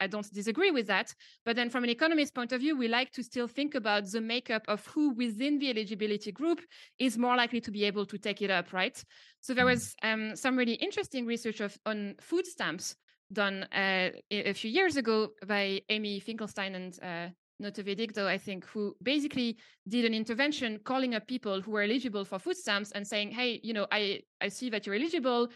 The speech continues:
Speaker 1: I can help you apply. Do you wanna take up my offer?" And they sort of looked at, you know, who this application assistance offer was most helpful to. And what they found was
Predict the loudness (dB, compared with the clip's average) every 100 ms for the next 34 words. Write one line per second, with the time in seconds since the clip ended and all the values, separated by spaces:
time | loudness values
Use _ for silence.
0 | -4 -2 0 0 2 0 2 0 2 2
1 | 4 2 -2 -8 -8 -6 -6 -6 -6 -4
2 | -2 -4 -6 -12 _ -20 -8 -2 0 2
3 | 2 2 0 0 -2 -4 -8 -4 -2 -2
4 | -2 -2 0 0 -2 -4 -6 -6 -4 -4
5 | -6 -8 -8 -8 -8 -8 -10 -8 -8 -6
6 | -6 -2 -2 -2 -12 _ _ _ -4 -2
7 | -2 -2 -6 -4 -8 -8 -14 _ _ _
8 | -2 2 2 2 0 0 0 0